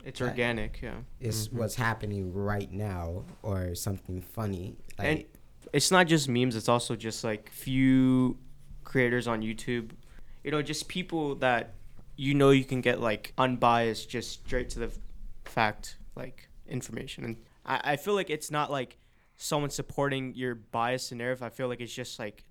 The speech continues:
Speaker 1: the hard truth. That's what we always want, no matter our political alignment. We just want the truth, and I feel like, like Smith said, the news doesn't give that.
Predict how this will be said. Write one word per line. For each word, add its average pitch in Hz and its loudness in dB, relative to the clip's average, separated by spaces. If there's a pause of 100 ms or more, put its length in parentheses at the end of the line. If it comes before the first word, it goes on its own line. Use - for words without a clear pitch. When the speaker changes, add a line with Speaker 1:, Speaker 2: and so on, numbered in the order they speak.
Speaker 1:
the 117 -8
hard 107 -8
truth. - -10
That's 135 0
what 135 0
we 127 -6
always 117 -8
want, 113 -10
no 123 -8
matter 117 -4
our 107 -6
political 107 -12
alignment. 104 -14
We 123 -12
just 123 -8
want 117 -6 (100)
the 117 -16
truth, 123 -10
and 110 -14
I 107 -10
feel 117 -10
like, 107 -10 (320)
like 123 -6
Smith 127 -8
said, 107 -8
the 104 -10
news 107 -10
doesn't - -14
give - -20
that. - -20